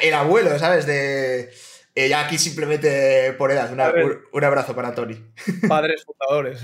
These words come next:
Speaker 1: Padres fundadores, sí, sí, tota-, totalmente. Y oye, eh, hablabas ahora justamente de la diferencia entre, entre directo y vídeo.
Speaker 2: Sí.
Speaker 1: Para tu caso particular, ya no hablamos de la tendencia, porque ahora sí que, sí que parece que todos los grandes creadores están pivotando hacia el streaming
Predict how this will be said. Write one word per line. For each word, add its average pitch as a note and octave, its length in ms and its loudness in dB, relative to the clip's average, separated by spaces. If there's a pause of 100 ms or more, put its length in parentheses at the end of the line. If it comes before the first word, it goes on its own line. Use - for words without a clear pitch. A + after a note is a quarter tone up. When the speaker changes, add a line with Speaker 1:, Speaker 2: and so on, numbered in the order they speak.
Speaker 1:
Padres C#3+ 340 0
fundadores, C3 540 -2
sí, C3 80 -10
sí, C3 120 -10
tota-, A#2 360 -6
totalmente. B2+ 540 -6 (200)
Y E3 100 2
oye, A#3 280 0
eh, E3 220 0
hablabas F3 320 2
ahora B3 200 4
justamente A3+ 460 -2
de F#3+ 100 0
la E3 80 2
diferencia D3+ 320 -4
entre, F#3+ 320 -2 (300)
entre D#3+ 260 0
directo E3 300 -2
y F#3+ 60 2
vídeo. E3+ 520 -4 (420)
Speaker 2:
Sí. B2+ 120 -20
Speaker 1:
Para E3+ 260 0
tu D#3+ 140 -2
caso A3+ 260 0
particular, C3+ 500 -2
ya F3 140 2
no B3 60 2
hablamos C4 240 0
de G#3+ 60 0
la F#3 120 2
tendencia, F#3 420 0
porque D#3 200 -2
ahora F3 160 2
sí F3 160 -4
que, F3 260 0
sí - 100 -6
que F3+ 120 0
parece F3 300 -2
que E3 120 -2
todos D#3+ 240 -2
los D#3 100 0
grandes E3 240 -4
creadores E3 400 -2
están D3 280 -6
pivotando D#3 400 -4
hacia D#3 140 -6
el C3 40 -8
streaming G#3 460 -4